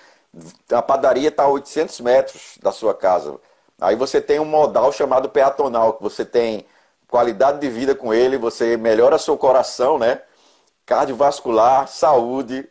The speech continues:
Você vai, pode andar oitocentos metros pra comprar seu pão? Não, você vai, desce. Normalmente você tá num, as pessoas, quando não tão em casa, tão no seu apartamento, vai, pega o carro pra oitocentos metros, comprar o pão e voltar.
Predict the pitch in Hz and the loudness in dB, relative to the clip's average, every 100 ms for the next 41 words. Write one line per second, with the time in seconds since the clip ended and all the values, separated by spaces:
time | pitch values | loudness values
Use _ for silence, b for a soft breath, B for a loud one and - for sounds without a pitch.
0 | - 117 147 135 143 - 139 151 160 135 | -10 -4 0 2 2 0 0 0 0 2
1 | 135 127 - - 123 - 165 - 123 135 | 2 2 -2 -4 -4 -4 -8 -4 -2 -2
2 | - 135 127 123 123 120 - 139 175 110 | -2 -6 -4 -4 -2 -4 -2 -2 0 -4
3 | 92 95 113 98 117 147 - b b b | -4 -6 -4 0 0 0 -8 b b b
4 | 85 113 131 - 311 277 _ _ _ _ | -4 2 2 0 -6 -12 _ _ _ _
5 | _ _ - 98 110 104 107 - 107 104 | _ _ -6 -2 -2 -2 -4 -4 -2 -2
6 | 104 101 92 76 - 98 - 95 113 107 | -4 -10 -6 -4 -2 -6 -6 -10 -8 -8
7 | 104 110 104 101 95 92 101 101 107 95 | -4 -4 -2 -2 -2 -2 -8 -4 -2 0
8 | 95 - 98 98 113 98 107 120 - 127 | -2 -2 -4 -4 -8 -4 0 0 0 0
9 | 131 131 - 120 131 131 127 - 139 147 | 0 -2 -2 -2 0 0 0 -2 -10 -10
10 | 196 107 - - _ - 113 - 110 110 | -2 -2 -2 -18 _ -14 -8 0 0 0
11 | 104 113 120 131 - 76 | -4 -4 -2 -4 -4 -6